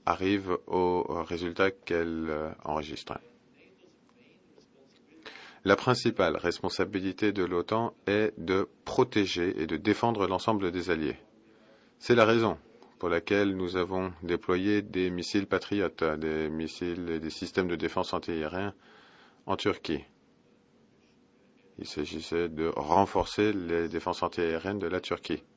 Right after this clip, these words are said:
C'est également la raison pour laquelle nous, euh, augmentons le niveau de réactivité et de préparation de nos forces. Nous devons être en mesure de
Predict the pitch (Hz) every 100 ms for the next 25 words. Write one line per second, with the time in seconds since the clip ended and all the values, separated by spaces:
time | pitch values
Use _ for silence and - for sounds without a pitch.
0 | _ _ _ _ _ _ _ _ _ _
1 | - _ - 104 98 107 117 110 95 101
2 | 120 113 98 95 92 90 107 101 90 92
3 | 98 95 - 85 82 80 85 82 - -
4 | 92 90 - 107 92 90 95 95 92 98
5 | - 95 - 123 101 - 95 98 98 -
6 | 120 95 85 82 80 71 - 90 95 98
7 | 110 - 92 90 101 92